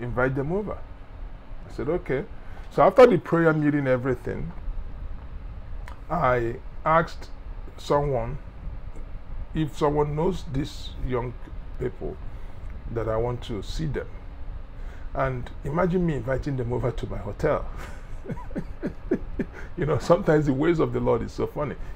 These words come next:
Imagine <laughs> inviting them over to my hotel. Then I told, um, the, the, the, the young man <clears throat> that was, uh,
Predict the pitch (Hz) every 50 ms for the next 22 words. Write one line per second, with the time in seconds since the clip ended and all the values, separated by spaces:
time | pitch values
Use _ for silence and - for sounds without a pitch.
0 | - - 131 123 131 165 170 139 - 170 147 131 123 151 151 143 - 147 147 147
1 | 165 - - - - - - - - - - - - - - - 120 120 120 123
2 | 123 120 - 131 117 110 110 117 113 - 175 160 120 - - - - - - -
3 | - - - - - - 147 143 135 120 117 - - 196 226 220 170 - - -
4 | - - - - - - - 131 120 113 107 104 101 110 110 110 110 113 113 -
5 | - - - - - - - - - 113 120 120 113 113 113 101 107 117 117 -
6 | - - 117 117 113 107 98 - - - - - - - - - - - - -
7 | - - 117 113 117 147 165 185 180 170 156 143 120 107 107 120 - - - -
8 | - - - 160 127 117 117 - - - - - - - - - - - 135 131
9 | 127 120 117 113 110 107 104 - 117 104 95 92 95 -